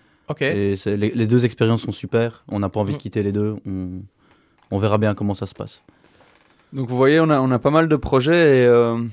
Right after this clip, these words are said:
Speaker 3: pour faire tout ça, on a besoin de, on a besoin de sous. <laughs> Et on a créé un, un label qui s'appelle La Cime Production.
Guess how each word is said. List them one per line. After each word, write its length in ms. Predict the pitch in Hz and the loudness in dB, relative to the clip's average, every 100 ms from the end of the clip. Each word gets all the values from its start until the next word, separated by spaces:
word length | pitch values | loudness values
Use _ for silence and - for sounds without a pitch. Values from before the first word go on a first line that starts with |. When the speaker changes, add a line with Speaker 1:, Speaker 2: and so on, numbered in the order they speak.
| - | -12
Speaker 3:
pour 120 | 117 | -12
faire 160 | - 123 | -8 -10
tout 80 | - | -6
ça, 160 | 156 | -4
on 80 | 160 | -4
a 60 | 127 | -4
besoin 300 | 120 123 123 | -4 -4 -2
de, 420 | 117 113 110 110 - _ _ | -2 -2 -4 -8 -16 _ _
on 40 | 127 | -8
a 40 | |
besoin 240 | 131 135 175 | -2 2 2
de 40 | |
sous. 300 | - - 196 180 _ _ _ | 2 -4 -6 -10 _ _ _
<laughs> 580 | - - 202 - 127 - 175 - 180 175 180 170 - 180 - - - - 220 269 247 - | -18 -16 -16 -14 -14 -8 -8 -6 -8 -6 -8 -10 -10 -14 -14 -20 -18 -12 -12 -12 -12 -4
Et 80 | 135 | -2
on 80 | |
a 80 | 147 | 0
créé 320 | - 127 139 | 0 2 4
un, 120 | 147 127 | 4 2
un 200 | 117 117 | 0 0
label 380 | 117 117 139 147 | 0 0 -2 -2
qui 80 | |
s'appelle 280 | - 113 120 | -8 -6 0
La 120 | 139 | 0
Cime 300 | 160 - 180 | 0 -2 -6
Production. 560 | 165 143 123 - 123 135 | -6 -8 -8 -10 -12 -12